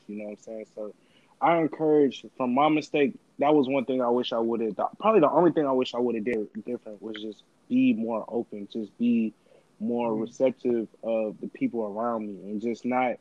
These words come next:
Speaker 1: and be able to let people in, you know what I'm saying?
Speaker 2: Mm.
Speaker 1: So now, like, even with this podcast, it's just me being more transparent, being more open. Now I have to, you know, let people in because it, it was, it's people texting me about our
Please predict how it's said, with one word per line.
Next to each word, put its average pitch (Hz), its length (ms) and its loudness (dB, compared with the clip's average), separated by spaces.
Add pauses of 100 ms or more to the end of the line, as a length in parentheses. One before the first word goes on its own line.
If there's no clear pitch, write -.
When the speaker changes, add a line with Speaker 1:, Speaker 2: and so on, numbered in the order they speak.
(120)
Speaker 1:
and 120 240 -2
be 143 200 8
able 135 260 4
to - 140 -14
let 120 200 -4 (140)
people 107 400 -4
in, 120 240 -4 (460)
you 113 100 -4
know 113 80 -4
what 110 60 -6
I'm 107 80 -6
saying? 113 400 -8
Speaker 2:
Mm. 135 100 -10
Speaker 1:
So 123 140 -6
now, 131 520 -2 (720)
like, 131 180 2
even 165 220 6
with 160 120 2
this 143 160 -2
podcast, 139 540 -4
it's 117 140 -4
just 120 160 -4
me 123 200 2
being 117 380 -2
more 117 160 -4
transparent, 120 640 -8
being 117 260 -4
more 107 220 -10
open. 120 420 -2 (120)
Now 131 240 0
I - 60 -4 (120)
have 120 220 -6
to, 107 260 -6
you 113 120 -4
know, 107 220 -10
let 117 260 -8
people 110 320 -4
in 117 260 -6
because 104 380 -8
it, 107 120 -8
it 131 80 0
was, 123 220 -2 (120)
it's - 140 0
people 143 320 -2
texting 160 300 -4
me 135 140 -2
about 143 280 0
our 113 140 -2